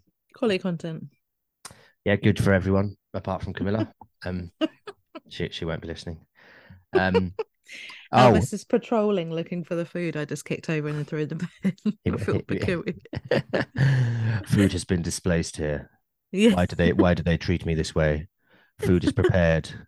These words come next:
Speaker 2: then kicked around. They mock me. Uh, how is, how is the, uh,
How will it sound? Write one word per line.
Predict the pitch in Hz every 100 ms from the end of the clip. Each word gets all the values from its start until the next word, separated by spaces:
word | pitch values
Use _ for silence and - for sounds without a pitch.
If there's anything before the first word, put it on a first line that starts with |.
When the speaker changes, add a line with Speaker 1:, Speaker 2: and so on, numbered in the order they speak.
| _
Speaker 2:
then | 87 80
kicked | - 85
around. | - 80 80 76 427 - - -
They | 80
mock | 82 - -
me. | 76 - - 277 - _ _ _ -
Uh, | - 95
how | 92 110 107
is, | 107 92 -
how | 104 104
is | 101 87
the, | 98 92 95
uh, | 92 92 90